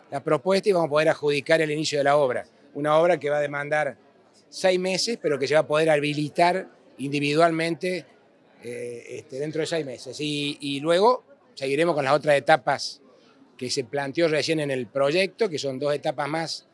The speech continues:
de arriba del primer piso y después una última etapa de todo lo que es el aspecto exterior del hospital. Va a quedar hermoso el hospital. Ah, el, el mercedino se va a sentir orgulloso del,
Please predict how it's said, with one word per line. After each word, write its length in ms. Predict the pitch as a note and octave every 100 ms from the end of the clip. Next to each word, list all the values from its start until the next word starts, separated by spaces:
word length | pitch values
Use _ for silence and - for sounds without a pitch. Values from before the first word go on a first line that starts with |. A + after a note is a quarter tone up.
| _ _ _ _ _
de 120 | -
arriba 360 | B2+ D3 G#3 F#3+
del 140 | D#3
primer 240 | C3+ E3+ D#3
piso 260 | F3+ E3
y 60 | G#3
después 340 | D#3 - D#3+
una 400 | D#3+ D3+ D3 B2+ - _ _ -
última 320 | E3 D3+ D#3
etapa 340 | - D#3 D#3
de 80 | D#3
todo 120 | D3+
lo 140 | C#3 A#2+
que 80 |
es 60 | D3
el 80 | C#3+
aspecto 440 | C3 - C#3+ C3+ C#3
exterior 440 | - C#3+ C#3 D3+
del 140 | D3 C#3
hospital. 500 | D3+ C#3 D#3 D#3+ - _ _ _ _
Va 60 | C#3+
a 40 | D3+
quedar 160 | D#3
hermoso 320 | D3+ D3 B2
el 60 | B2
hospital. 380 | A#2 A#2+ A2 - -
Ah, 220 | - -
el, 180 | C#3 B2+
el 140 | C#3 C3+
mercedino 400 | D3 C#3 F3+ D#3+
se 80 |
va 40 | D#3+
a 40 |
sentir 200 | D#3 D#3
orgulloso 440 | D#3+ D3 D#3+ D#3 D3+
del, 280 | C3+ A#2+